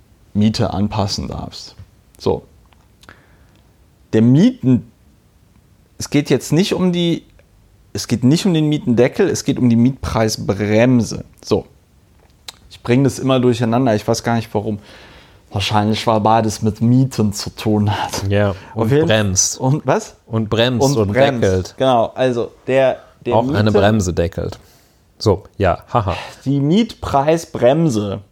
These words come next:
Speaker 1: hat also gemacht, dass du innerhalb von drei Jahren die Miete nur noch um fünfzehn Prozent an die ortsübliche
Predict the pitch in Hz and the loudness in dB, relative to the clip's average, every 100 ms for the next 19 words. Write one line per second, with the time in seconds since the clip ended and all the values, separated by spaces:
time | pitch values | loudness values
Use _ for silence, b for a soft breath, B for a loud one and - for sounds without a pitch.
0 | _ - 139 185 - 131 135 127 151 170 | _ -4 -2 -2 0 2 2 2 2 2
1 | - _ _ _ - 113 113 117 165 226 | -2 _ _ _ -6 -2 2 4 2 0
2 | - - - _ _ _ _ _ _ _ | -8 -16 -20 _ _ _ _ _ _ _
3 | _ _ _ - 156 - - 185 202 - | _ _ _ 0 2 -2 -2 -2 -2 -8
4 | _ - 127 165 175 147 156 - - 127 | _ -6 -2 2 2 2 0 -2 -4 -2
5 | 110 107 120 147 131 107 120 147 165 185 | -2 0 2 2 0 2 2 2 0 0
6 | 202 - 117 117 123 160 185 180 160 147 | -4 -8 -4 0 2 0 0 -2 0 0
7 | 165 165 - - 156 170 - _ _ _ | 2 0 0 0 2 0 -6 _ _ _
8 | - - - 143 185 233 - - - 107 | -20 -18 -2 2 2 2 -6 -6 0 0
9 | 104 101 - 101 - 104 98 98 - _ | 0 -4 -6 -4 -2 -2 0 -2 -6 _
10 | _ 104 101 101 - 98 104 - - 104 | _ -2 0 0 0 2 2 -2 -4 -2
11 | 101 107 101 - 104 101 101 | -2 -2 -2 2 2 4 2